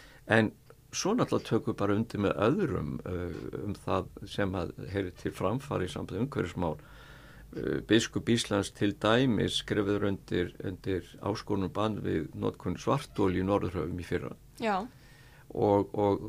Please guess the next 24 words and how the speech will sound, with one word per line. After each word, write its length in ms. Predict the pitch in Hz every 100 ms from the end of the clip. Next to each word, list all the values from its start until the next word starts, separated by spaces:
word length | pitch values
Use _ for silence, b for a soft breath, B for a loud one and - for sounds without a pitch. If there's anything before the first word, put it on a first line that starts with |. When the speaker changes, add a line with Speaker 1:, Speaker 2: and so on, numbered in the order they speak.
| 69 67 -
Speaker 1:
þetta 320 | - 101 101
kalla 240 | - 101 104
menn 240 | 98 98
á 80 | 98 - -
erlendum 380 | 101 101 92 98
málum 180 | 92 90
advocacy, 840 | - - 107 - 95 - 107 180 151
sem 160 | 110
sagt 220 | 101 92
vera 160 | 98 101
málsvari 840 | 95 92 127 165 - 120 117 101
náttúrunnar, 640 | 101 104 - 87 67 - - - -
Speaker 2:
Mhm. 100 | 113
Speaker 1:
umhverfisins. 640 | 107 82 73 - 131 - - B B B B B B
Og 340 | - 107 101 -
það 240 | - 113 143
er 80 | 180
auðvitað 260 | 151 131
líka 380 | 143 185 - -
annað 400 | - 131 139 95
sem 220 | 92 104 104
að 140 | 104
við 140 | 107
viljum 460 | 107 117 104 98 92